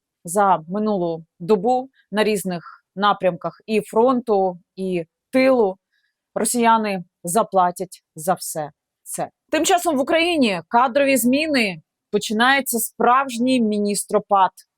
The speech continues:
І ви мене в Телеграмі питаєте: "Яніна, поясни, що це за Армагеддон? Що відбувається? Які причини?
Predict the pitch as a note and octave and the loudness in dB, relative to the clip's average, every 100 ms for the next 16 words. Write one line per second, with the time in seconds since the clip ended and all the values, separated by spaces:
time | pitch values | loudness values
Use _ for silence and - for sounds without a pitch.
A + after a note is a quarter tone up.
0 | _ G#3+ A3 B3+ B3 G#3+ G#3 G#3+ G#3+ A3 | _ 0 2 2 2 0 0 0 0 0
1 | G3+ A3 G#3+ G3 G3+ A3 G3 F#3+ G#3 A3 | 0 0 -2 -4 -2 2 2 2 0 2
2 | B3 B3 - B3 B3 - A3+ A#3 G#3+ F#3+ | 2 0 2 2 2 0 -2 -2 -2 -4
3 | - A#3 A#3 G#3 G#3+ G#3+ G#3+ G#3 G3+ F3+ | -4 -2 -2 0 2 2 2 -2 -2 2
4 | G#3 F3+ D3 _ _ - - C4 A#3 G3+ | 2 2 -6 _ _ -6 0 0 0 0
5 | A3+ A3 G3 F#3 - F#3 F#3+ B3 F#3+ G#3+ | 2 4 2 0 -4 -4 -2 -4 -2 -2
6 | - A3+ F#3 | -2 -4 -4